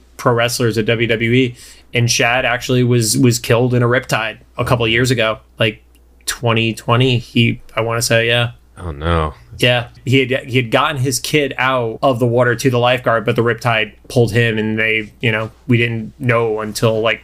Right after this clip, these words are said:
Speaker 1: two days later, like,
Speaker 2: Oh, man.
Speaker 1: where they found him. So
Speaker 2: Yeah.
Speaker 1: it's, it's crazy how strong and dangerous that is, because you just think, "Oh, it's, it's water, it's the tide, you could just swim out of it." I don't think people realize just, like, literally how strong a riptide is when,
Speaker 2: Yeah.
Speaker 1: when it gets somebody.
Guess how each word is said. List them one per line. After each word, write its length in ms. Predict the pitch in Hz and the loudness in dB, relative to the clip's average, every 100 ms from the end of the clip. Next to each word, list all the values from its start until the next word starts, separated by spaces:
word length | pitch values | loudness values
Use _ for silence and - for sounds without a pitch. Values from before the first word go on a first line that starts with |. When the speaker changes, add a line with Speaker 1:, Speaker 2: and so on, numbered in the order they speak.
| - - | -12 -4
Speaker 1:
two 160 | - | 0
days 280 | 113 104 101 | 2 0 0
later, 480 | 113 110 107 110 113 | -2 0 0 -2 -2
like, 200 | 131 117 | -2 -4
Speaker 2:
Oh, 40 | - | -6
man. 240 | 80 80 | -18 -4
Speaker 1:
where 100 | 123 | -2
they 140 | 110 107 | 0 -2
found 320 | 113 110 113 | -2 -4 -4
him. 100 | 110 | -4
So 260 | - 113 107 - - - | 0 0 -2 -10 -20 -6
Speaker 2:
Yeah. 120 | 85 | -2
Speaker 1:
it's, 320 | 151 123 - - | 0 -2 -6 -2
it's 180 | 160 - | -2 -2
crazy 480 | - 156 151 131 | -2 -2 0 -2
how 520 | 123 127 123 123 117 - - _ - | 0 0 0 0 -4 -8 -18 _ -6
strong 560 | - - 151 131 131 123 | -2 2 2 2 0 -2
and 200 | 123 117 | -2 0
dangerous 540 | 117 120 117 117 110 | 0 0 -2 -2 0
that 180 | 123 117 | 0 0
is, 200 | 120 107 | 0 0
because 400 | 120 - 123 - - - _ | -2 0 0 -2 -10 -20 _
you 80 | 139 | 0
just 180 | 165 - | 0 0
think, 160 | 160 - | -2 0
"Oh, 180 | 190 139 | 0 0
it's, 320 | 120 - - _ | -2 -6 -8 _
it's 200 | 147 123 | -2 -2
water, 380 | 113 139 156 120 | 0 0 2 0
it's 140 | 117 | -2
the 80 | - | -2
tide, 400 | 123 151 139 113 | -2 0 0 -2
you 80 | 113 | -2
could 100 | 135 | 0
just 160 | 123 - | 0 0
swim 240 | 123 120 | 0 0
out 220 | 113 123 | 0 0
of 60 | 139 | 0
it." 180 | 180 175 - - _ _ - | -2 -4 -14 -20 _ _ -2
I 60 | |
don't 120 | 143 | 0
think 160 | 160 135 | 2 0
people 280 | 139 131 120 | -2 0 0
realize 380 | 120 120 117 107 | 2 2 0 0
just, 220 | 117 - | -2 0
like, 280 | 123 113 - - | 0 -2 -8 -4
literally 500 | 120 120 143 147 139 | 2 4 4 0 -4
how 240 | 123 131 127 | -2 -2 -2
strong 420 | - - 135 123 | -4 0 0 2
a 80 | 120 | 0
riptide 500 | 110 120 - 117 110 | 2 0 0 -2 0
is 280 | 113 131 123 | -2 -2 0
when, 320 | 120 113 117 | 0 0 0
Speaker 2:
Yeah. 100 | 120 | 2
Speaker 1:
when 100 | 117 | 2
it 120 | 107 | 0
gets 240 | 117 110 | -2 -2
somebody. 420 | - 107 107 110 | -4 -6 -10 -16